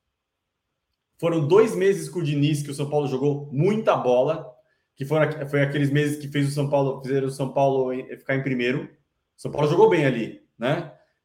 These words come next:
Fazia bons jogos e tal. Depois o São Paulo jogou muito bem ali na final do Paulista, ali com o Crespo. Foi um outro momento bom do São Paulo. E o resto é só essa sensação que o Mauro falou,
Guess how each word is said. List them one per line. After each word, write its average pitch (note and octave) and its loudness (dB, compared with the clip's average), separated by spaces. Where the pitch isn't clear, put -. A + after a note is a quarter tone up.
Fazia A#2+ 2
bons B2+ -4
jogos B2 0
e A#2 -10
tal. D#3+ -8
Depois E3+ 4
o F#3 0
São F#3 -4
Paulo F3 0
jogou E3 0
muito G#3+ -4
bem D#3 0
ali C#3+ 2
na C#3+ 2
final C#3+ 0
do C#3 -2
Paulista, C3 0
ali A#2+ -10
com B2 -12
o - -14
Crespo. D3 -2
Foi C#3 0
um C3+ 2
outro C#3+ 0
momento C3+ 0
bom D#3+ -2
do - -12
São F3+ -12
Paulo. D#3 -2
E F3+ -6
o G#3 0
resto D3+ -2
é D3 -4
só G#3 -2
essa A#3 -4
sensação G3 -6
que - -12
o F3 -6
Mauro E3+ -2
falou, F3 -8